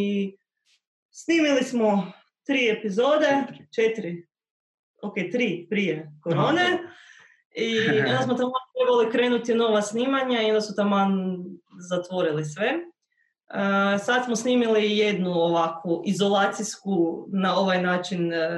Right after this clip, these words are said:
Speaker 1: online. I evo, upravo dogovaramo drugu i treću, tako da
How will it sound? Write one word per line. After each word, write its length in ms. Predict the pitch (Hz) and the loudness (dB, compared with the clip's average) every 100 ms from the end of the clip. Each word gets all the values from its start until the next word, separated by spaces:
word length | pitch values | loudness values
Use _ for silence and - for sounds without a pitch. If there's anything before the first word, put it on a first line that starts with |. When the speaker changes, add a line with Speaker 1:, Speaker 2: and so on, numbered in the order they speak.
| 170 170 - | -4 -4 -4
Speaker 1:
online. 540 | - 180 185 277 339 339 - _ _ _ - | -4 -2 0 0 0 -4 -12 _ _ _ -4
I 140 | 214 | 0
evo, 260 | 202 202 185 | 2 0 0
upravo 340 | 180 190 196 | -4 -2 -2
dogovaramo 720 | 180 175 180 180 175 180 170 170 - _ _ _ | 0 0 0 0 0 0 -2 -6 -12 _ _ _
drugu 360 | 190 233 254 214 | -2 0 2 2
i 240 | 208 - | 0 -2
treću, 480 | - 202 190 180 165 | -4 0 -2 -4 -10
tako 240 | 170 165 170 | -6 -6 -4
da 240 | 165 165 | -6 -8